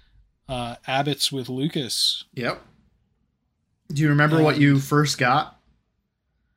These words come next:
Speaker 1: I think I got one of those floating matches.
Speaker 2: Oh, yeah. Like on
Speaker 1: Yeah.
Speaker 2: a, on a card, the match that floats on a card.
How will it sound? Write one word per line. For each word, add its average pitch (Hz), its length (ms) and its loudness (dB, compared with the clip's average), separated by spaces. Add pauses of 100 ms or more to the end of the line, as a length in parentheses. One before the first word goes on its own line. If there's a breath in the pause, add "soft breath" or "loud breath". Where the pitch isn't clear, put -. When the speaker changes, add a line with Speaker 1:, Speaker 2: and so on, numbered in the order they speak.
(1900 loud breath)
Speaker 1:
I 190 140 2
think 240 260 0
I 190 100 2
got 160 360 0 (240)
one 156 160 4
of 156 80 2
those 143 240 2
floating 147 640 0
matches. 156 800 -2 (1300)
Speaker 2:
Oh, 139 380 0
yeah. 135 580 2 (920 loud breath)
Like 120 200 -12
on 123 120 -2
Speaker 1:
Yeah. 139 60 0 (160)
Speaker 2:
a, - 40 -6
on 123 100 -2
a 120 60 -6
card, 127 480 -4 (180)
the 117 100 -12
match 151 400 -12
that 117 140 -14
floats 120 320 -12
on 120 60 -14
a 113 60 -14
card. 120 400 -14